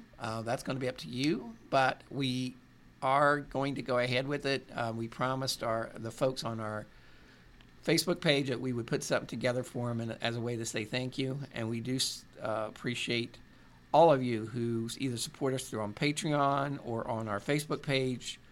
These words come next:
fa-, uh, History Dweebs, the podcast, Facebook group. Uh, and we know a lot of you do-, uh, listen, but don't participate in, um, on the Facebook page. We invite you to do so, but we know some of you, for whatever reason,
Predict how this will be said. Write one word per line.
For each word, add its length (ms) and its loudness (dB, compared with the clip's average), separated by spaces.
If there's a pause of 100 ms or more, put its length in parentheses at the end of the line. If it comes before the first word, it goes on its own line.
(580)
fa-, 220 2
uh, 240 2
History 340 0
Dweebs, 360 -4
the 60 -10
podcast, 640 0 (300)
Facebook 320 -4
group. 300 0 (720)
Uh, 440 6 (140)
and 280 2
we 140 4
know 160 8
a 40 10
lot 220 10
of 100 4
you 360 4 (160)
do-, 100 4 (140)
uh, 60 2
listen, 520 4
but 140 -2 (280)
don't 160 4
participate 720 0
in, 560 -4
um, 560 -6 (320)
on 280 -2
the 60 -8
Facebook 460 -4
page. 460 0 (400)
We 100 2
invite 240 4
you 160 -2
to 100 -6
do 200 4
so, 240 6
but 180 0
we 140 -2
know 200 -2
some 220 -4
of 100 -4
you, 160 -6 (220)
for 140 -10
whatever 280 0
reason, 520 -6